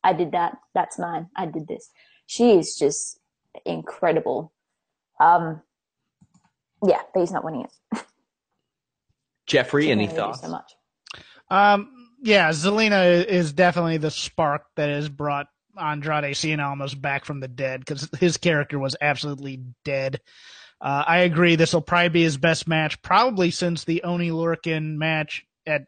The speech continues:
Speaker 3: Dallas TakeOver, which I believe was a dark match, but I got to see live, which was really, really good. Um,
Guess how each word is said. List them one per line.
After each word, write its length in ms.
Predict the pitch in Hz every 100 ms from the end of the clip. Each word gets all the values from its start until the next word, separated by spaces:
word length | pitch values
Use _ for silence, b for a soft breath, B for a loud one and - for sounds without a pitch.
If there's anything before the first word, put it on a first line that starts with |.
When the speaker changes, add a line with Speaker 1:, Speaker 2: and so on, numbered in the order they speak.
| _
Speaker 3:
Dallas 500 | 160 151 160 143 -
TakeOver, 680 | - 143 135 143 135 135 135 - _ _ _
which 140 | 156 156
I 60 |
believe 260 | 151 147 143
was 140 | 139
a 60 | 143
dark 280 | 135 147 -
match, 400 | 147 135 131 - -
but 180 | 135 127 _ _
I 60 | 147
got 200 | 139 135
to 60 | 131
see 180 | 143
live, 440 | 139 139 139 135 135
which 180 | 139 -
was 140 | 131
really, 300 | 135 143 143
really 260 | 135 131 127
good. 400 | 143 135 135 - B B B B B _
Um, 480 | 156 170 175 180 170